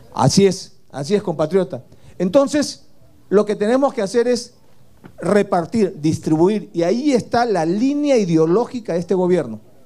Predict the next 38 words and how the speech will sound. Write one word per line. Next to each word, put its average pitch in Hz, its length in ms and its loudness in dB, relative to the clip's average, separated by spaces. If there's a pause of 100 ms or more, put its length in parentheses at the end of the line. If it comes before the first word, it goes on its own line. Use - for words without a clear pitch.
(400)
Somos 233 340 2
pragmáticos, 240 1040 -2 (640)
somos 214 360 2
sensatos 247 840 0
en 165 120 -4
mantener 165 640 0 (280)
la 147 80 -4
estabilidad 147 580 2
económica, 156 640 -2 (680)
pero 170 300 4
de 180 200 -4
nada 262 280 0
nos 233 200 -2
sirve 226 440 -4 (120)
tener 190 300 2
la 208 160 2
plata 233 260 -2
si 165 120 -2
no 214 140 0
podemos 220 600 0
invertirla 208 880 0 (360)
en 156 120 0
lo 151 140 2
que 180 140 0
es 190 100 0
el 180 140 0
desarrollo, 170 600 0
en 156 60 -2
lo 147 140 -2
que 180 80 -2
es 180 40 0
mejorar 175 360 -2
la 175 120 -2
calidad 151 360 0
de 156 100 2
vida 160 220 2
de 131 80 0
todos. 120 500 -2